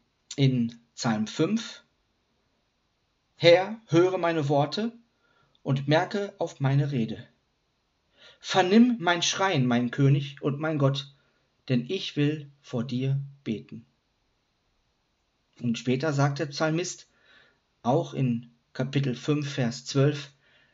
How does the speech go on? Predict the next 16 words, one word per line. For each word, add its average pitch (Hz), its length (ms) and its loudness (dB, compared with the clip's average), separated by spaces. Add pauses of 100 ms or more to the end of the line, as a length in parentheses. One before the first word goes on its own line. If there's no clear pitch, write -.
(120)
„Lass 196 220 4
sich 226 160 4
freuen 208 400 6
alle, 214 240 4
die 208 100 4
auf 185 220 4
dich - 180 0
trauen, 151 560 4
ewiglich 143 560 2
lass 151 220 0
sie 180 100 -4
rühmen, 139 460 0
denn 123 240 0
du 220 160 4
beschirmst - 580 0
sie. 113 240 -4